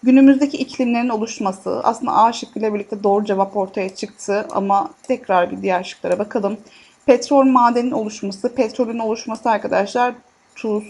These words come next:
petrol, bor yataklarının oluşması üçüncü jeolojik zamandı.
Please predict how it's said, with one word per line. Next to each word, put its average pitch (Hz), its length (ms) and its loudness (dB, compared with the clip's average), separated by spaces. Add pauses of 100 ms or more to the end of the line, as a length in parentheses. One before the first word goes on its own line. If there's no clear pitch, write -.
(140)
petrol, 202 580 0
bor 208 140 2
yataklarının 202 460 -2
oluşması 202 380 -10
üçüncü 202 400 -8
jeolojik 170 380 -4
zamandı. - 640 -4